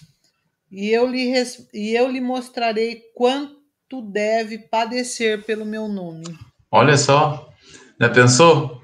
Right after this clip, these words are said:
Speaker 2: "Olha, eu escolhi você, Saulo, né, pra levar o meu nome entre os gentios, só que você vai ter que aprender o quanto é sofrer pelo meu nome", né?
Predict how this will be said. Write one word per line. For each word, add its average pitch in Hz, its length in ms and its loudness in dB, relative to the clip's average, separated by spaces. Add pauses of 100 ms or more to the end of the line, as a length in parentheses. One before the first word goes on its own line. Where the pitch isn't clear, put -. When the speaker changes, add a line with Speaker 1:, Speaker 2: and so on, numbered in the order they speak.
(420)
Speaker 2:
"Olha, 131 160 6
eu 131 60 8
escolhi 151 520 4
você, 190 580 6
Saulo, 107 560 0 (280)
né, 135 360 0
pra 131 160 -2
levar 156 400 4
o 196 40 -2
meu 233 140 -2
nome 226 300 0
entre 226 160 -6
os 208 60 -2
gentios, 214 400 -2
só 151 100 -6
que 147 100 -12
você 156 200 -6
vai 165 100 0
ter 175 120 -6
que 185 100 -6
aprender 175 400 -4
o 175 180 -10
quanto 220 460 -2
é 170 320 -4 (680)
sofrer 165 760 -2
pelo 170 220 -4
meu 170 160 -4
nome", 123 400 -4 (1120)
né? - 440 -8